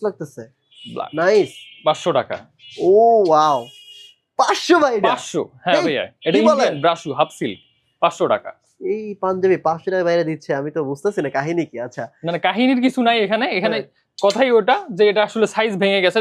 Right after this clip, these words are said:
Speaker 2: যার জন্যই পাঁচশো টাকা করা।
Speaker 1: ওকে, ওকে, দেখেন, আসলে এগুলো কিন্তু আসলে আরো কিছু কালেকশন যদি এই পাশে দেখাই আমি ভাই, দেখেন তো কিছু কিছু কালেকশন, এখানে দেখেন আরো কিছু কালেকশন প্রিন্টের।
Speaker 2: হ্যাঁ, প্রিন্ট, প্রিন্টের
Speaker 1: পাঁচশো।
Speaker 2: মধ্যে পাঁচশো,
Speaker 1: পুরা
Speaker 2: পাঁচশো,
Speaker 1: রেড কালার,
Speaker 2: পাঁচশো,
Speaker 1: পাঁচশো।
Speaker 2: পাঁচশো।
Speaker 1: এই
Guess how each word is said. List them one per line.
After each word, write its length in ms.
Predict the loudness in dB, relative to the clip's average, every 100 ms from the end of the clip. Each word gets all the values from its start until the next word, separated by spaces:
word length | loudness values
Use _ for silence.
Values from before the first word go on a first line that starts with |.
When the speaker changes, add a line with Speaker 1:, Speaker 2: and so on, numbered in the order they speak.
| 0
Speaker 2:
যার 120 | 0
জন্যই 200 | -2 -2 -4
পাঁচশো 180 | -2 -2
টাকা 140 | -2 -2
করা। 160 | 0
Speaker 1:
ওকে, 200 | 0 0 -6
ওকে, 280 | -2 -2 -4 -10 -4
দেখেন, 220 | -4 -4 -4
আসলে 240 | -2 0 0 0 0
এগুলো 180 | 2 0
কিন্তু 160 | -2 0 0
আসলে 180 | 0 0 -2 -4 -10 -2
আরো 100 | 0 0
কিছু 140 | 0
কালেকশন 260 | -2 -2 -4 -4
যদি 100 | -4
এই 40 | -4
পাশে 140 | -4 0
দেখাই 220 | 0 0 0
আমি 100 | -2 -4
ভাই, 120 | -4 -4 -6
দেখেন 180 | -6 -6 -6
তো 60 | -10
কিছু 120 | -12 -14
কিছু 120 | -8
কালেকশন, 280 | -6 -6 -8 -8
এখানে 260 | -10 -6 -4
দেখেন 160 | -4 -4
আরো 80 | -6 -8
কিছু 120 | -12 -10
কালেকশন 320 | -10 -8 -10 -10 _ _ -2
প্রিন্টের। 300 | 0 0 -2 -6 _ _ -8
Speaker 2:
হ্যাঁ, 160 | -2 -2
প্রিন্ট, 200 | -2 -4 -4
প্রিন্টের 220 | -4 -2 0
Speaker 1:
পাঁচশো। 260 | 0 -2
Speaker 2:
মধ্যে 120 | -4 -2
পাঁচশো, 300 | -2 -2 -8 -12 -16 -6
Speaker 1:
পুরা 160 | -2
Speaker 2:
পাঁচশো, 220 | 0 0 0
Speaker 1:
রেড 160 | -2 -2 -2
কালার, 240 | -2 -2 -8 _ -2
Speaker 2:
পাঁচশো, 340 | -2 -4 -6
Speaker 1:
পাঁচশো। 20 | -6 -12 _ _ -2
Speaker 2:
পাঁচশো। 180 | -2
Speaker 1:
এই 60 | -2